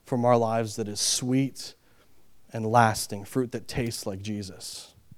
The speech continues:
See, it's not that Jesus isn't speaking today. It's not that his word doesn't have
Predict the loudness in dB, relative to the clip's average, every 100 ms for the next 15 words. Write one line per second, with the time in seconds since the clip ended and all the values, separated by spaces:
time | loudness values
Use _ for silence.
0 | -20 -20 _ _ -20 -20 -20 -20 -20 -18
1 | 6 8 8 10 10 10 6 6 4 4
2 | 2 2 2 2 6 8 6 4 0 4
3 | 8 8 6 4 4 2 -2 -2 2 4
4 | 4 4 0 4 4 4